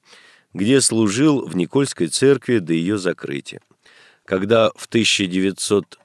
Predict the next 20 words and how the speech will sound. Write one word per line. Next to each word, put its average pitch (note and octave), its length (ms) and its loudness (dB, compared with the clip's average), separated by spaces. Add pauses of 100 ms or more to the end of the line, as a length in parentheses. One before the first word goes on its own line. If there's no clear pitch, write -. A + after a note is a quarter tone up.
сорок F2+ 400 -2
первом F#2 340 2
году F2+ 380 0
село F#2+ 420 2
оккупировали F2 640 -2
немецкие E2+ 580 -2
войска, A2 540 0 (380)
отец D3 380 2
Василий C3 560 2
возобновил F#2 640 2
богослужение. E2+ 920 -6 (520)
Службы C3 560 2
стали B2+ 340 4
совершаться G2+ 680 0
регулярно, D2 680 -2 (260)
а F#2+ 100 0
в G2+ 80 -2
доме C3 320 6
отца A2 240 2
Василия A2+ 720 2